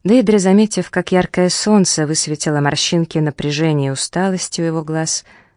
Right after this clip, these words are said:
нежно положила руку ему на локоть. «Вероятно, ты прав. В конце концов, Кэтрин не так уж молодая, у неё есть уйма интересов и её рассказы».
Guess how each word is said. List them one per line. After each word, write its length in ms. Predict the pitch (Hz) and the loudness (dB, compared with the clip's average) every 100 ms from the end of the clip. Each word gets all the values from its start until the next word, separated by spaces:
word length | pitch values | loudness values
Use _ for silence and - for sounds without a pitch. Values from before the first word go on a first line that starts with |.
| - | -2
нежно 300 | 233 208 202 | 2 4 2
положила 500 | 185 185 170 170 170 | 2 2 4 2 2
руку 300 | 185 - 156 | 0 -4 -2
ему 180 | 143 139 | -2 -2
на 180 | 139 139 | -4 -6
локоть. 440 | - - - - _ _ _ _ _ _ - | -10 -14 -18 -20 _ _ _ _ _ _ -2
«Вероятно, 480 | 214 220 214 190 170 | 0 2 2 0 0
ты 140 | 175 | -4
прав. 420 | - 165 165 - _ _ _ _ _ _ _ _ _ | -6 -8 -8 -18 _ _ _ _ _ _ _ _ _
В 60 | - | 0
конце 280 | 196 - | 0 0
концов, 440 | 190 185 - 190 - | 0 0 0 -4 -2
Кэтрин 460 | 190 - 170 175 | -6 -4 -2 0
не 100 | 175 | 0
так 260 | 170 185 - | 0 -4 -2
уж 180 | 160 - | -6 0
молодая, 640 | 170 160 156 175 208 196 | 0 2 0 2 2 4
у 40 | 160 | 2
неё 240 | 151 160 | 2 0
есть 300 | 156 - - | -2 -4 -2
уйма 280 | 165 160 151 | 0 2 0
интересов 760 | 147 - 143 165 - 180 - 160 | -2 -4 -2 -2 -4 -6 -6 -4
и 40 | |
её 360 | 147 147 143 147 | -2 -2 -4 -4
рассказы». 680 | 156 - - 220 165 - | -4 -6 -4 -2 -4 -10